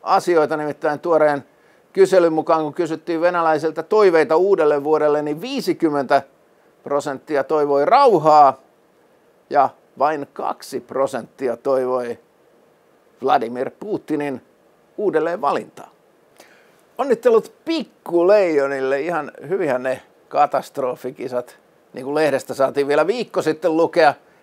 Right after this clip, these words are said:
niin ihan hyvinhän ne katastrofikisat sitten loppujen lopuksi menivät. Loppujen lopuksi se olisi muuten loppiainen tässä viikko sitten.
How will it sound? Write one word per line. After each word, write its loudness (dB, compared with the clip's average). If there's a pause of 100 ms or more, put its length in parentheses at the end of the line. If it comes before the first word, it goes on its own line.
(240)
niin -8
ihan 0
hyvinhän 0
ne -8
katastrofikisat -4
sitten -10 (160)
loppujen -6
lopuksi -10
menivät. -4 (500)
Loppujen 2
lopuksi -2
se -2
olisi -2
muuten 2 (480)
loppiainen 2
tässä 0 (1500)
viikko -8
sitten. -4